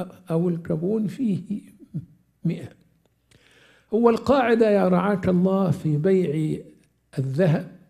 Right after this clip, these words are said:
بل في بيع الأموال الربوية بصفة عامة، لا بد فيها من التقابض،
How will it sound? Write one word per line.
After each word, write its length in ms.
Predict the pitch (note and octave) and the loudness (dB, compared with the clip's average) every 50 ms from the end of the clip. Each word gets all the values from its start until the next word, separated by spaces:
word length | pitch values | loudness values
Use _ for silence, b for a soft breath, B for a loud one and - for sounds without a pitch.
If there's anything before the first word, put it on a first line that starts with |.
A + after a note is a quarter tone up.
| - - _ _ _ _ _ _ _ _ _ _ _ _ _ _ _ _ - E3+ - - F3+ | -20 -20 _ _ _ _ _ _ _ _ _ _ _ _ _ _ _ _ -12 -12 -10 -6 2
بل 320 | D#3+ G3+ F#3+ F#3+ G3 E3 | 6 6 6 6 6 2
في 240 | - - - G#3 F3+ | -2 -4 -2 -2 4
بيع 360 | D#3+ A3 A#3 A#3+ A3 E3+ D3 | 6 6 6 6 4 0 0
الأموال 680 | E3+ D#3+ F3 E3+ E3 E3 E3+ E3+ F3+ G#3 A3 G#3+ G3 F3+ | 0 0 0 0 0 0 0 0 2 2 2 2 2 2
الربوية 800 | F3 E3 D3 D3 D#3+ D#3 D3 D3+ D#3 F#3+ G3+ G3 E3+ D3+ D3 | 2 0 0 0 0 0 0 0 0 0 0 2 0 0 -2
بصفة 640 | D3+ D3+ E3 C#3+ - - - - E3 - D#3 D3 C#3 | -2 -4 -6 -4 -4 -4 -4 -4 -6 -6 -4 -6 -4
عامة، 500 | B2+ C#3+ E3 F3+ A3 A#3 A3 A#3 A3 G#3 - - b b b b b b b | -4 -4 -2 -2 0 0 0 -2 -4 -6 -8 -14 b b b b b b b
لا 120 | F3 E3+ | 4 4
بد 340 | F3+ F#3 A3 A3+ A3+ G3+ F#3 | 4 4 0 -2 0 0 -2
فيها 380 | E3 - G#3+ G3+ D3+ A#2+ E3 D#3+ | -2 0 -2 -2 0 0 0 -2
من 200 | D3 D3+ C#3 C#3+ | -2 -2 -4 -4
التقابض، 720 | C3+ - - - - - - C3+ A#2+ A2+ A#2+ C3 C3 - | -6 -8 -10 -12 -12 -10 -10 -10 -10 -10 -10 -12 -12 -14